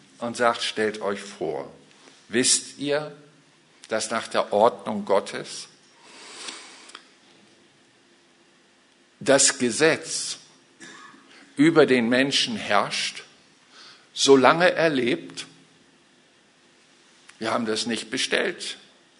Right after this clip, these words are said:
Es ist da, bevor wir geboren werden. Und wir werden unter das Gesetz geboren. Genauso, wenn man in der Schweiz geboren wird, ein Schweizer ist,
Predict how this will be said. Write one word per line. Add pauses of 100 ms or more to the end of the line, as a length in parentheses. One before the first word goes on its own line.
(240)
Es
ist
da,
bevor
wir
geboren
werden.
Und
wir
werden
unter
das
Gesetz
geboren.
Genauso,
wenn
man
in
der
Schweiz
geboren
wird,
ein
Schweizer
ist,